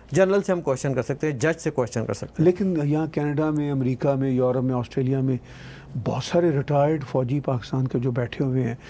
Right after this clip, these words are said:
Speaker 2: जनरल, कर्नल, ब्रिगेडियर, अच्छे खासे उनके यहाँ पर असासे हैं।
Speaker 1: जी।
Speaker 2: और उनसे भी क्वेश्चनिंग होनी चाहिए।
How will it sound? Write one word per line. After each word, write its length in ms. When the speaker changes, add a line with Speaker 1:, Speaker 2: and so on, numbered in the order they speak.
Speaker 2:
जनरल, 420
कर्नल, 420
ब्रिगेडियर, 640
अच्छे 220
खासे 360
उनके 200
यहाँ 220
पर 140
असासे 420
हैं। 220
Speaker 1:
जी। 180
Speaker 2:
और 480
उनसे 380
भी 140
क्वेश्चनिंग 440
होनी 180
चाहिए। 300